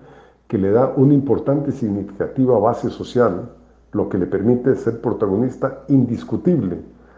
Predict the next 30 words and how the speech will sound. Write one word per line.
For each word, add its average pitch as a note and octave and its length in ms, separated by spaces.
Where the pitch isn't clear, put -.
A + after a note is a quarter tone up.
de A2+ 100
las G#2 160
reformas A#2 460
sociales C#3 680
y B2 140
en A#2 80
la A2+ 60
incorporación A#2 1120
de A2+ 100
las G#2 160
garantías D3+ 880
sociales B2 560
en A2+ 80
la G#2+ 80
Constitución. F#2+ 960
En F#2 140
esta A2+ 240
gesta, C3+ 580
el G2 120
papel A2+ 320
de B2 60
Manuel G#2 260
Mora C3+ 360
es C3 180
indiscutible B2+ 720
como G2 240
líder A#2+ 260
de A2+ 100
los G2 120
comunistas D3 800